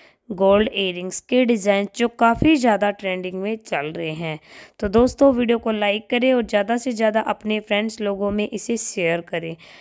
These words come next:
क्योंकि फ्रेंड्स, इस वीडियो के अंदर मैंने बहुत ही प्यारे प्यारे गोल्ड इयररिंग्स के डिज़ाइंस है जो ऐड किए हैं। तो दोस्तों, ये वीडियो आपके लिए बहुत ही यूजफुल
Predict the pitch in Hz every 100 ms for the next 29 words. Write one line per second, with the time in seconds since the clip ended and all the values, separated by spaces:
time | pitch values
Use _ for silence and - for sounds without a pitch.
0 | _ - 233 - 240 254 262 - 262 269
1 | 269 262 247 247 220 214 220 214 214 196
2 | 202 208 220 208 190 180 196 196 180 185
3 | 170 165 180 233 175 170 180 - 196 180
4 | 165 160 151 160 208 214 - - 170 156
5 | 160 160 156 151 - - - - 202 233
6 | 247 277 269 262 262 247 220 - 233 233
7 | 233 226 208 214 - 196 185 226 226 -
8 | 254